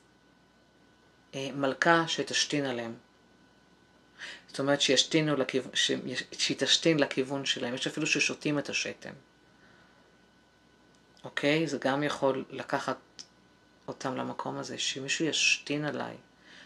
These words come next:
שמישהו יראה אותי, שמישהו יכיר בי. כי אלו שאומרים, "הבוס לא משתין לכיוון שלי, אף אחד לא רואה אותי בחד-, נו, ה-, כוח אדם או בגבייה, לא מעלים לי משכורת, לא רואים אותי,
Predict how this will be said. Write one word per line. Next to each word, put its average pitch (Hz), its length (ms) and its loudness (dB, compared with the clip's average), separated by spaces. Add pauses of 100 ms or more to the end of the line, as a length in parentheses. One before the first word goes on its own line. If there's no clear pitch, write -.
(140)
שמישהו 143 340 4
יראה 139 500 2
אותי, 143 240 0
שמישהו 127 340 -2
יכיר 131 560 -4
בי. 117 140 -12 (840)
כי 143 80 4
אלו 160 100 8
שאומרים, 156 340 6
"הבוס 143 280 4
לא 170 60 8
משתין 151 280 2
לכיוון 151 320 2
שלי, 151 200 6
אף 131 100 2
אחד 147 120 0
לא 143 80 8
רואה 139 180 8
אותי 160 400 2 (340)
בחד-, 139 840 4 (140)
נו, 156 340 6
ה-, 131 440 2 (500)
כוח 170 300 10
אדם 170 640 10
או 139 340 4
בגבייה, 151 800 10
לא 151 100 4
מעלים 151 220 2
לי 151 60 0
משכורת, 180 560 8
לא 156 80 6
רואים 151 240 4
אותי, 190 400 2